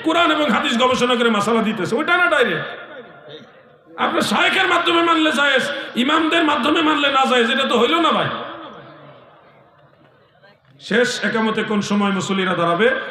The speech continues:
হাইয়া আলা সালাহ যখন বলবে, তখন ইমাম এবং মুসল্লি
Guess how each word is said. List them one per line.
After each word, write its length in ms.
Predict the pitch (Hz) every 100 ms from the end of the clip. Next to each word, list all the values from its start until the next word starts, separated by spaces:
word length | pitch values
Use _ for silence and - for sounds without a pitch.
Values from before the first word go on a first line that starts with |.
| - -
হাইয়া 340 | 220 247 247 226
আলা 220 | 233 240
সালাহ 380 | - 214 220 240
যখন 340 | 220 226 233
বলবে, 460 | 196 202 190 247 302 - -
তখন 300 | 202 202 233
ইমাম 340 | 220 220 226 208
এবং 220 | 202 202
মুসল্লি 580 | 196 185 208 214 285